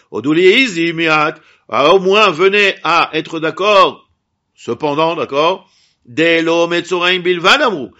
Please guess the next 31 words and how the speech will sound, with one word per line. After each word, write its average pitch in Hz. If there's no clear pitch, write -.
C'est 151
pas 247
seulement 208
les, 165
les 156
lépreux 190
qui 165
avaient 160
besoin 147
de, 139
d'aller 127
au 123
mikvé. 87
Et -
la 277
Kol 339
Adam, 294
toute 262
personne 277
a 247
besoin 185
de, 214
d'aller 214
au 220
mikvé 220
pour, 123
pour 147
rentrer 156
au 175
Beth 170
Amikdash. 180